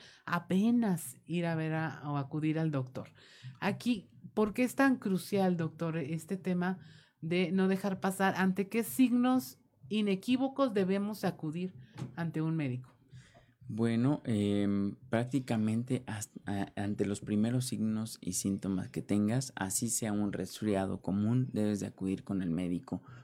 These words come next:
Speaker 2: porque también cuanto antes inicies el tratamiento contra la riqueciosis,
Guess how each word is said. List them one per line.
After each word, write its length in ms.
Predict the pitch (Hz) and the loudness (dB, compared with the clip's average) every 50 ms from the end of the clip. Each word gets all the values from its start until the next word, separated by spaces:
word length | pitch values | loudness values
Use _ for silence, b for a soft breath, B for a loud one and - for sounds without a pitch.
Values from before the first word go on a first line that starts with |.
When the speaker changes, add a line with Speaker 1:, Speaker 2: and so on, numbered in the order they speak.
| B B | B B
Speaker 2:
porque 300 | - 120 120 113 - 123 | 0 0 0 2 0 -2
también 560 | 117 - 117 117 117 117 120 127 135 143 - - - | -2 -2 0 0 2 2 2 2 2 0 -2 -4 -4
cuanto 400 | - 123 113 107 104 - 113 113 | -2 0 0 0 -2 -2 -2 -2
antes 340 | 113 117 120 139 127 - | -2 -2 -2 -2 -2 0
inicies 560 | - 107 107 110 117 127 131 127 104 101 104 104 | 0 0 0 2 2 0 0 -2 -4 -4 -4 -4
el 160 | 92 98 - | -6 -6 -6
tratamiento 760 | - 98 98 - - 98 98 104 110 113 117 110 - 104 - | -6 -6 -6 -6 -4 -2 -2 0 0 -2 -2 -4 -4 -6 -6
contra 360 | - 98 95 - - 95 90 | -6 -6 -6 -6 -6 -4 -4
la 120 | 92 90 | -2 -4
riqueciosis, 1120 | 85 82 87 - - - - - - - 104 104 104 107 107 - - 113 127 - - - | -4 -4 -6 -6 -8 -10 -10 -8 -6 -4 -2 -2 -2 -4 -6 -8 -6 -6 -6 -8 -8 -14